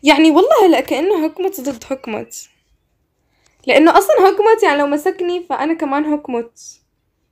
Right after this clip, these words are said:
فا، you know، you know، you know. أوكي. تمام. فرح أشتري هدول مرة ثانية، الأسلحة كثير بيفيدوني. آه، لما أحتاج إني أهرب.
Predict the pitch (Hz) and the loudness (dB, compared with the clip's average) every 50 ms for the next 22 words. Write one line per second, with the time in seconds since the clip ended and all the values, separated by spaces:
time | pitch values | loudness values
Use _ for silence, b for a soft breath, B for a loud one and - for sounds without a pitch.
0 | _ _ _ _ _ _ _ _ _ _ - 240 233 226 226 233 254 269 262 226 | _ _ _ _ _ _ _ _ _ _ -6 -2 -2 0 0 0 -2 -2 -2 -4
1 | 214 214 233 247 247 247 254 262 269 - _ _ _ _ - 262 240 233 220 226 | -4 -6 -6 -6 -8 -10 -12 -14 -16 -18 _ _ _ _ -16 -12 -12 -10 -10 -10
2 | 233 233 226 220 220 220 233 247 _ _ _ _ _ _ _ _ _ _ _ - | -10 -10 -12 -12 -14 -14 -16 -18 _ _ _ _ _ _ _ _ _ _ _ -10
3 | 254 247 - 240 226 226 233 269 339 339 _ _ _ _ _ _ _ _ _ _ | -10 -10 -8 -8 -6 -2 -2 -2 -2 -4 _ _ _ _ _ _ _ _ _ _
4 | _ _ _ _ _ - - 370 349 330 285 240 226 226 233 240 _ _ _ _ | _ _ _ _ _ 0 2 4 4 4 4 4 2 -2 -6 -12 _ _ _ _
5 | _ _ _ _ _ _ _ _ _ _ _ _ _ _ _ - 285 269 277 294 | _ _ _ _ _ _ _ _ _ _ _ _ _ _ _ 0 2 2 2 2
6 | - 302 294 - - 349 330 339 320 302 294 277 285 254 254 294 349 415 453 440 | 0 -4 -6 -6 -4 -2 0 0 0 0 -2 -2 -2 -2 -2 0 0 2 2 0
7 | 415 415 339 302 302 311 311 277 294 294 - 294 311 330 - 370 339 - - - | 0 0 -2 0 0 2 2 0 0 0 0 0 2 2 0 -2 -4 -6 -6 -6
8 | 302 247 254 254 - - 240 220 - 233 214 202 208 220 _ _ _ - - - | -6 -6 -6 -8 -10 -12 -14 -12 -10 -10 -10 -10 -12 -16 _ _ _ -20 -20 -20
9 | - - _ _ _ _ _ - - - - _ _ _ _ _ _ _ _ _ | -20 -20 _ _ _ _ _ -20 -18 -18 -20 _ _ _ _ _ _ _ _ _
10 | _ - 247 254 247 247 247 254 262 269 277 277 277 285 294 - - - 427 466 | _ 0 2 4 4 4 4 2 2 0 2 2 2 2 2 0 2 4 6 6
11 | 679 381 311 302 294 277 254 311 330 302 277 233 214 208 262 349 339 | 6 4 2 0 -2 0 0 -2 -2 -4 -4 -4 -4 -2 -4 -4 -6